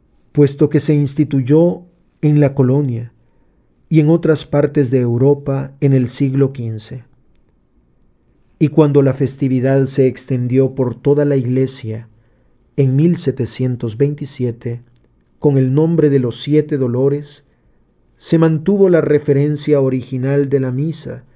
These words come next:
y el oficio de la crucifixión del Señor. En la Edad Media había una devoción popular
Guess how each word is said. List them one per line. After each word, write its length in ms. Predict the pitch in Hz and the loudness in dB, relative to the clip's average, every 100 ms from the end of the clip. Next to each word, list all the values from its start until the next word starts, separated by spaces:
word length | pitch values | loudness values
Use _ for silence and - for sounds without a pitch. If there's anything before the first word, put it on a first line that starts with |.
| _ _ _ _ _ _ | _ _ _ _ _ _
y 140 | 151 | 2
el 100 | 170 | 4
oficio 720 | 175 175 131 127 - 127 123 120 | 2 0 -6 -6 -6 -4 -4 -8
de 140 | 127 135 | 0 0
la 120 | 131 | 0
crucifixión 840 | 131 131 131 143 131 - 117 113 | -4 -6 -4 -6 -8 -8 -8 -6
del 160 | 110 107 | -8 -10
Señor. 500 | - 110 107 110 - _ _ _ _ _ _ _ _ _ _ _ _ _ _ _ _ _ _ _ _ | -10 -10 -10 -12 -18 _ _ _ _ _ _ _ _ _ _ _ _ _ _ _ _ _ _ _ _
En 160 | 156 | 4
la 120 | 151 135 | 6 6
Edad 240 | 135 160 | 6 4
Media 600 | 143 127 117 117 120 120 - _ _ _ _ _ _ | 2 -2 -2 -4 -4 -8 -16 _ _ _ _ _ _
había 320 | 139 151 190 | 0 4 4
una 220 | 185 190 | 4 2
devoción 640 | 180 160 143 - 147 151 151 | 4 4 2 2 0 0 2
popular 680 | 151 147 127 131 147 156 | 0 2 -2 0 0 -2